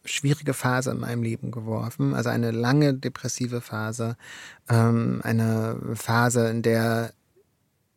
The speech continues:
ja, ich das Gefühl hatte, mein ganzes Leben wurde auf den Kopf gestellt. Und, ähm, ja, und da habe ich plötzlich was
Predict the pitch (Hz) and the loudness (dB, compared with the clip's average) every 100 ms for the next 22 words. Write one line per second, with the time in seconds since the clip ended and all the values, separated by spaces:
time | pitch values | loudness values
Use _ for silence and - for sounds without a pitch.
0 | _ _ 117 120 143 127 - - 117 - | _ _ -6 -2 0 0 -2 -4 -2 0
1 | 127 123 127 120 117 120 123 120 120 131 | 0 2 0 0 0 -2 -2 -2 0 0
2 | 120 120 117 _ 127 120 127 120 113 120 | 0 -2 -8 _ -2 0 2 2 0 -4
3 | 117 - 127 - - 113 - 104 107 101 | -4 -4 -6 -8 -10 -8 -4 -4 -4 -8
4 | - _ - - - - - - - - | -18 _ -18 -14 -12 -12 -12 -14 -14 4
5 | 135 135 135 - - - 139 131 131 143 | 6 8 6 4 -4 2 4 6 4 0
6 | - _ _ - 143 165 147 131 131 - | -6 _ _ -2 4 6 6 4 0 -4
7 | 123 143 139 - 147 - 160 - 147 147 | -2 -2 -4 0 0 0 -4 0 -2 0
8 | - - | -4 -10